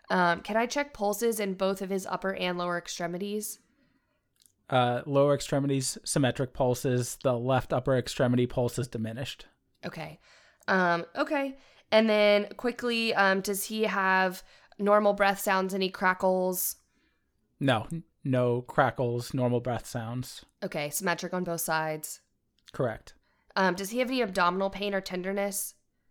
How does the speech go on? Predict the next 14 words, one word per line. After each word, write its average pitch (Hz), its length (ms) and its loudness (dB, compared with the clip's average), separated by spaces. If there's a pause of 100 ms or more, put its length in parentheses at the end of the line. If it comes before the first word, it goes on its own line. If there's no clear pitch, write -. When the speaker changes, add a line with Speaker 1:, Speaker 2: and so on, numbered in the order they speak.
(440)
Speaker 2:
No. 127 280 0 (600)
Speaker 1:
Okay. 156 340 -8 (280)
Um, 185 240 4
does 185 180 -6
he 214 120 -2
have 196 240 2
any 180 180 0
murmur 220 640 0 (460)
when 196 140 -6
I 190 40 2
listen 190 260 -2
to 196 60 -4
his 185 180 -4
heart? 185 280 -4